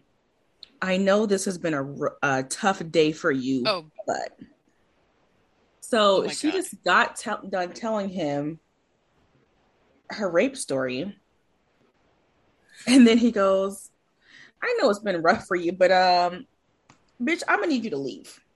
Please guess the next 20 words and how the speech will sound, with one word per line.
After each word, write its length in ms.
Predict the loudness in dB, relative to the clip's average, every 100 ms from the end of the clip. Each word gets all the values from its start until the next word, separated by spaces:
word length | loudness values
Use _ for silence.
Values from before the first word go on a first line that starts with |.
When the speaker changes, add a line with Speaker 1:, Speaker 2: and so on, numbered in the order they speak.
| _ _ _ _ _ _ _ _ _ _
Speaker 2:
When 160 | 0
he's 320 | 2 2 2 0
slamming 560 | -2 2 2 4 2
shit 300 | 0 0 0
around 420 | 0 2 4 4
Speaker 1:
Ooh. 60 | 0
Speaker 2:
in 100 | -6
his 300 | -2 -2 -2
kitchen, 720 | -4 -4 -2 2 2 2 -4 -10 -14 -2
aggressively 960 | -2 -2 2 4 4 0 -4 -4 -6
pouring 500 | -6 -6 -4 -2 -4
his 320 | -6 -6 -4 -4
whiskey, 760 | -2 -2 -2 0 0 0 -4 _ _ _ _ _ _ _ _ _ 0
while 220 | 4 4
she's, 480 | 2 0 0 -2 2
like, 380 | 4 4 2 -6 -20 _
clearly 720 | -4 0 2 0 -2 -2 -2
trying 880 | -6 -2 2 2 2 -2 -4 -6 -8 -12
to, 840 | -10 -8 -8 -8 -10 -10 -10 -14 -16 _ _ _ _ _ _ _ -20 -20 -20 _ _
um, 600 | 0 2 2 -2 -8 -14